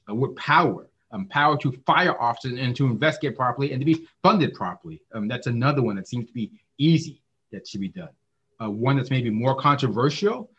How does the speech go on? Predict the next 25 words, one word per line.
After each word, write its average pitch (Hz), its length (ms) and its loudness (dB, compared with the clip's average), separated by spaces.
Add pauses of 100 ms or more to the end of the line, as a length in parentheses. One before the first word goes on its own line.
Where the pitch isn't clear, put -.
(320)
is 120 420 -4
not 113 340 0
having 147 320 2
police 147 200 0
officers 143 280 2
be 165 220 2
armed, 180 380 4 (380)
you 104 60 -6
know, 123 100 -4
get 131 280 0
no 156 180 6
guns. 151 520 4 (240)
You 117 60 -6
know, 117 40 -2
there 135 160 2
are, 131 80 0
like, 123 160 -2
what 107 120 -2
is 101 40 -6
it, 95 140 -12 (220)
twenty 160 340 -2
or 131 40 -4
nineteen 147 320 0
countries 160 500 -2 (440)
that 127 300 -2